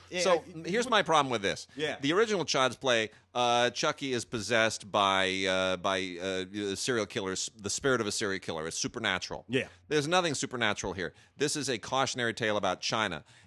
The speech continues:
Speaker 2: A disgruntled Chinese factory worker hacks one of these dolls and, uh, turns it into a murderous, autonomous A I.
Speaker 1: Yeah.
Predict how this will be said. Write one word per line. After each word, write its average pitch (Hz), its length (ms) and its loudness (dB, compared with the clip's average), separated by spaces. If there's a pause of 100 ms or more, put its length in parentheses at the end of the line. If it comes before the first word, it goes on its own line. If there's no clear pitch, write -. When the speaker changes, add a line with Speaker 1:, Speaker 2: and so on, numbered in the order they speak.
Speaker 2:
A 113 140 -2
disgruntled 117 880 -2
Chinese 117 400 0
factory 139 520 -2
worker 101 480 0 (180)
hacks - 520 -2
one 127 200 -2
of 104 80 -2
these 98 180 -8
dolls 95 640 2 (300)
and, 110 420 -2
uh, 101 220 2
turns 120 360 -4
it 110 100 -2
into 104 240 -2
a 98 40 0
murderous, 104 1040 -2
autonomous 107 720 -4
A 98 180 0
I. 82 420 -4
Speaker 1:
Yeah. 127 120 -8